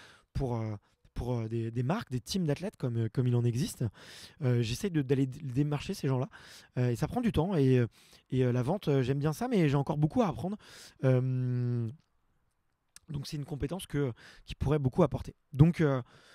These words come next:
donc voilà, si, euh, si t'as envie de te lancer dans une aventure entrepreneuriale, ou si même si t'es déjà entrepreneur, euh, que ces compétences te parlent, que Extraterrien te parle, que tu penses que, que on s'entendrait bien, euh, et qu'on serait complémentaires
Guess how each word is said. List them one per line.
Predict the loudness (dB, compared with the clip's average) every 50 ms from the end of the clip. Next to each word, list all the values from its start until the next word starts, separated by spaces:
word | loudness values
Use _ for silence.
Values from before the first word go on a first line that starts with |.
| -20 _ _ -6
donc | -2 2
voilà, | 2 2 2 2
si, | -2 -8 -6 -2 2 2 4
euh, | 4 4 2 0 -2 -4 -8 _ _ _ _ -20 _ _ _ _ _ _ _ _ _ _ _ _ _
si | -10 -8 -2 2
t'as | 2
envie | 4 4 2
de | 4
te | 6 6
lancer | 6 6 6 4 2
dans | 2 2
une | 4 4
aventure | 2 2 0 0 0 0 -2
entrepreneuriale, | -2 -2 -4 -2 0 0 2 2 2 0
ou | -2
si | -4 -4 -2 -2
même | -2 -2
si | -4 -6
t'es | -8 -6
déjà | 0 0 2 2 2
entrepreneur, | 0 -2 -4 -6 -6 -2 -2 -2 -2 -4 -6 _ -20 -20 -20 -20 -10 _ 0
euh, | 2 4 4 4 4 4 4 4 2 0 -2 -8 -20 -20 -20 -20 _ _ _
que | 0 2 4 6 6 6 4 4 2 0 _ _ _ _ _ _ _ _ _ -20
ces | -20 -16 -14 -12 -6 -4 -2 0
compétences | 2 0 2 2 0 0 -2 -6 -8 -8
te | -8
parlent, | -6 -2 -2 -2 -2 -4
que | -8 -8 -8
Extraterrien | -8 -8 -10 -16 -14 -12 -12 -10 -10 -10
te | -10 -10
parle, | -8 -6 -6 -6 -8
que | -10 -10
tu | -12 -10
penses | -6 -6 -6 -6 -4
que, | 0 0 0 0 0 -4 -12 -20 -20 -20 _
que | -6 -4
on | -2 -2 -2 -2 -2
s'entendrait | -4 -4 -4 -4 -2 0 0 2
bien, | 2 0 -2 -4 -10 -20 -20 -20 -20 _ _ -2
euh, | 0 0 2 2
et | 2 0
qu'on | 0 -2 -4
serait | -2 -4 -4
complémentaires | -4 -2 0 2 2 2 2 2 2 0 0 0 -4